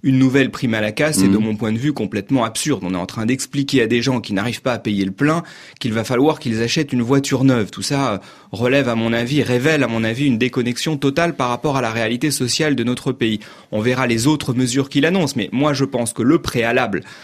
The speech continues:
Speaker 1: à un dialogue sérieux avec les Gilets jaunes et avec ceux qui se révoltent en ce moment,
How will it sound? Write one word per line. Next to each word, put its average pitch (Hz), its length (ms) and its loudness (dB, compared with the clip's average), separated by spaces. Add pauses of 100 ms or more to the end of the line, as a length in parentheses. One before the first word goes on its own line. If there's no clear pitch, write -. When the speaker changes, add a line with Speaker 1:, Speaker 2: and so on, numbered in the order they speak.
(240)
Speaker 1:
à 135 220 0
un 117 80 2
dialogue 117 460 2
sérieux 147 680 2
avec 117 300 -2
les 117 120 -2
Gilets 113 260 0
jaunes 107 260 0
et 98 40 0
avec 98 240 -2
ceux 127 140 -4
qui 101 280 -8 (300)
se - 160 0
révoltent 117 500 0
en 117 140 -2
ce - 120 -4
moment, 120 300 0